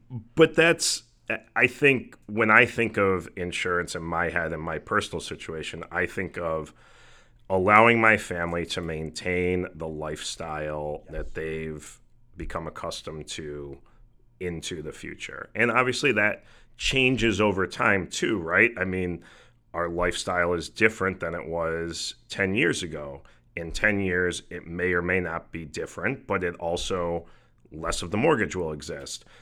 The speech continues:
Speaker 1: Kids may already be funded for college, will hopefully have accumulated other assets. So it, it is an ongoing
Speaker 2: Yes.
Speaker 1: process.
Speaker 2: You know, I think you,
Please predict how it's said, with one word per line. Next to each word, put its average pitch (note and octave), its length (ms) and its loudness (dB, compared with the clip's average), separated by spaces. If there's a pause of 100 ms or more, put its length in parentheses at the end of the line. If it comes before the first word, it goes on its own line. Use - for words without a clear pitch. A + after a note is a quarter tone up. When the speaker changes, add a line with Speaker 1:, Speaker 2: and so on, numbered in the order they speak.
(260)
Speaker 1:
Kids F#2 500 -2
may G2 220 4 (100)
already F#2 440 6
be F#2 160 -2
funded G2 400 0
for G#2 100 -2
college, F#2+ 500 0
will F2 120 -4
hopefully F2+ 400 -2
have D#2+ 200 -8
accumulated F#2 840 0
other F2+ 300 2
assets. - 360 0
So A#2+ 100 0
it, A2+ 80 0 (320)
it A2+ 140 0
is D3+ 180 2
an F2 140 -2 (100)
ongoing F2 720 2
Speaker 2:
Yes. C#2 100 -16
Speaker 1:
process. - 840 -4 (420)
Speaker 2:
You E3+ 60 4
know, D3 60 10
I B2+ 40 8
think C3+ 240 6
you, G#2 360 6